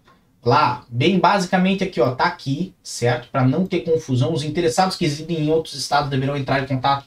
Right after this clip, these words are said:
com o consulado de Portugal na sua área de jurisdição. Esse vice-consulado atende somente os residentes deste estado, e esse estado que nós falamos é,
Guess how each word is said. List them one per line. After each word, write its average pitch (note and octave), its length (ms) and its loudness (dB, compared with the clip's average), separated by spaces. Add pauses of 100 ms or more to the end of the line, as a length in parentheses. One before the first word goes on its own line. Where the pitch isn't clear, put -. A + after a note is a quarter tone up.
(120)
com F3 160 2
o D#3+ 60 -2
consulado C#3 400 -2
de - 80 -10
Portugal B2+ 320 2
na B2+ 80 2
sua B2+ 160 -2
área A#2+ 100 2
de A#2 80 0
jurisdição. G3 680 2 (380)
Esse F#3+ 300 4
vice-consulado D3 600 -2
atende C3 240 0
somente B2+ 380 2
os - 0 -
residentes B2 680 2 (240)
deste C3+ 440 2
estado, E3+ 400 2
e C#3+ 160 0
esse - 180 0
estado C3+ 320 0
que - 60 -10
nós C3 180 -2
falamos C3 400 0
é, B2 220 0